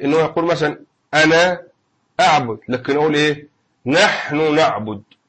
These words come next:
فلذلك قال: "إياك نعبد وإياك نستعين". يبقى هذه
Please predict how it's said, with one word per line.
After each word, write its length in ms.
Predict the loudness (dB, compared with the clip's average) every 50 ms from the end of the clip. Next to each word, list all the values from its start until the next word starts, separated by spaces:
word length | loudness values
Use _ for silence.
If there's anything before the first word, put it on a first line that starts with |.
| _ _ _ _ _ _ _ _ _ _ _ _ _ _ _ _ _ _ _
فلذلك 1200 | -2 0 2 4 4 4 4 2 0 -2 -2 0 2 2 2 2 0 0 2 2 2 2 0 -4 -10 -20 _ _ _ _ _ _ _ _ _ _ _ _ _ _ _ _ _ _ _ -2
قال: 460 | 0 4 4 4 4 2 0 -4 -10 _ _ _ _ _ _ _ _ -2
"إياك 520 | 0 0 2 2 4 4 2 2 2 2 2 2 2 0 -2 -4 -10 _ 0
نعبد 720 | 2 2 2 4 4 2 2 2 2 0 0 -2 0 0
وإياك 800 | 0 0 0 -2 -2 -2 -2 0 0 0 0 0 -2 -2 -2 -2 -2
نستعين". 540 | -4 -4 -4 -4 -6 -6 -6 -6 -6 -10 -14 _ _ _ _ _ _ _ _ _ _ _ _ _ _ _
يبقى 460 | -12 -10 -8 -4 -2 0 0 0 0
هذه 640 | 0 2 2 4 2 2 0 0 0 0 -2 -4 -6